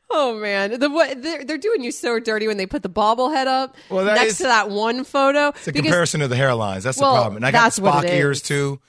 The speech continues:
Speaker 2: I can
Speaker 1: He's
Speaker 2: hear from long distances, man. I'm telling you.
Speaker 1: You did start this whole conversation by telling us that you thought they got the bobblehead wrong because the bobblehead,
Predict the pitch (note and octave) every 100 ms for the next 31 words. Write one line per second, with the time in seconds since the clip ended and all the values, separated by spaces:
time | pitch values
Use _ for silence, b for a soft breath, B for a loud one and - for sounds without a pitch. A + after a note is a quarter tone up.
0 | _ _ - C3+ B2 - D3+ B2+ A2 A2
1 | B2+ G#2+ B2+ - G#2 - E2+ F2 F2 F#2+
2 | G#2+ B2 A#2 E2 D2+ - C#4+ F#4+ F4+ F4+
3 | A4+ - - D#4+ C4 A3+ - - A3 F#4
4 | E4 E4+ F4 B3+ F#4 A#3+ G3+ C#4 - A3
5 | A3+ G#3 E3+ D#3+ E3 b b - G#3+ F#3+
6 | B3 A#3+ A3 G3 E3 G3+ A3 A3 A#3+ G#3+
7 | G#3 G3+ F#3+ F3 G3+ F#3+ F3+ F#3+ E3 G#3
8 | C4+ F#3 F3 F#3+ F#3 F#3 G3+ A3 A3+ F#3+
9 | F3+ E3+ E3+